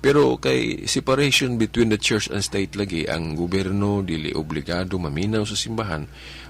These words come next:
mao na nga pwede siya mo supak sa unsay gitudlo sa moral teaching sa simbahan. So, unsaon pagsunod aning mga pulong sa Dios nga naa sa Biblia nga ang simbahan haligig sukaran sa kamatuoran nga dili man nato paminawon?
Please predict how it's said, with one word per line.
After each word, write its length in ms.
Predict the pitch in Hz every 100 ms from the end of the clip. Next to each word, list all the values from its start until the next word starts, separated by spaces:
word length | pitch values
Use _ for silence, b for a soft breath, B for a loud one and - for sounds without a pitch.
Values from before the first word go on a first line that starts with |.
| -
mao 160 | - 151
na 160 | -
nga 160 | 113 117
pwede 320 | - 117 107
siya 240 | 104 104 95
mo 180 | 87 80
supak 540 | - 80 - 90 -
sa 100 | - -
unsay 420 | 82 78 82 71
gitudlo 560 | 73 71 82 76 73 -
sa 300 | - 73 58 - B B B B
moral 320 | 90 95 92 80
teaching 400 | 87 82 78 73
sa 140 | 69
simbahan. 500 | 76 76 73 80 71 - B B B
So, 160 | - 127
unsaon 640 | 131 151 147 - 135 127
pagsunod 640 | 113 104 - 123 113 101 -
aning 280 | 101 101 95
mga 320 | 95 92 85
pulong 400 | - 107 101 98 92
sa 120 | 95
Dios 240 | 95 85
nga 80 | 90
naa 160 | 90 85
sa 80 |
Biblia 480 | 87 87 90 90 85
nga 160 | 82 78
ang 160 | 80
simbahan 480 | 82 85 80 80 80
haligig 480 | 78 78 85 87 78
sukaran 480 | 78 - - 78 76 73
sa 80 |
kamatuoran 640 | - 73 71 - 120 143 95
nga 240 | 73 67
dili 240 | 69 85 -
man 160 | 80
nato 160 | 76 73
paminawon? 600 | - 85 98 147 151